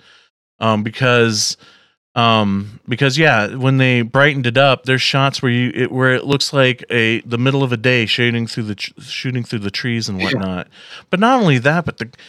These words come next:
Speaker 1: the way they were brightening it up, and I have a feeling like, and, and I'm sorry, if you shoot something and it comes out dark, there's only so much that you can do to make the scene look, look brighter and better,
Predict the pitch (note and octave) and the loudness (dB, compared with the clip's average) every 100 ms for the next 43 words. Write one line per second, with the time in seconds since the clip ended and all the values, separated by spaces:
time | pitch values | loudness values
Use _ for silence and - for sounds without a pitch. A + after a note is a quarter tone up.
0 | - _ _ D#3 D3+ G#3 A3+ G#3 D3+ A#2+ | -20 _ _ -2 2 2 4 4 2 2
1 | C#3+ E3 C#3+ B2 A#2+ C3+ A#2 A#2+ C#3 F#3+ | 2 2 0 0 2 2 0 0 0 0
2 | D#3 - D3 C3+ A#2+ A2+ - C#3+ C#3+ E3+ | 0 2 2 4 2 0 0 -2 0 -2
3 | F3+ - B2 G#2 B2+ F3+ - F#3 - F3 | -2 0 0 0 -2 -4 -4 -4 -2 -2
4 | E3+ D#3 B2 A#2 - D#3 D3 D3 C3 C3+ | 0 0 0 -2 -2 -2 0 0 0 2
5 | C#3 C3+ B2 - D3 D#3 E3 C3+ D3 C#3+ | 0 0 -6 -4 -2 -2 -2 -2 -2 -2
6 | C3+ B2+ B2+ - - - - _ - C3+ | 0 0 -2 -6 -12 -20 -20 _ -2 -2
7 | C3 B2+ A#2+ A#2+ A#2+ A#2 A2 - A#2 G#2+ | 0 -2 -2 2 2 2 -2 -6 -4 -2
8 | G#2 G2+ A#2 A2+ - G#2+ A#2 G#2+ G2 G2 | -2 -4 -4 -4 -4 -6 -4 -2 -4 -6
9 | - - _ G#2 G2+ G2 G#2+ F#2+ F#2 F#2+ | -8 -20 _ -8 -8 -6 -2 0 0 -4
10 | F2+ F#2+ F#2 F2 | -6 -6 -6 -8